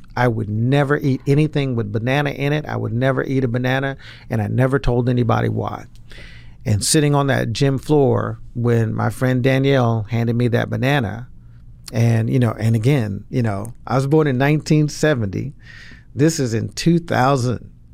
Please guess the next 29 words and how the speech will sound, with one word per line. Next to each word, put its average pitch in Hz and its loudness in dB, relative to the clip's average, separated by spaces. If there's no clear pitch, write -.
And, 117 -2
um, 117 -4
I'm 120 0
sitting 170 0
there 117 2
and 117 2
I 113 0
thought, 117 0
"There's 139 2
no 135 4
way 113 2
I'm 113 -2
gonna 117 0
let 113 0
this 120 -6
man - -4
who - -4
doesn't 113 -2
care 139 2
about 135 2
me, 135 0
probably 110 0
doesn't 101 -2
remember 135 0
me, 143 0
definitely 131 2
didn't 117 2
love 127 2
me, 107 -4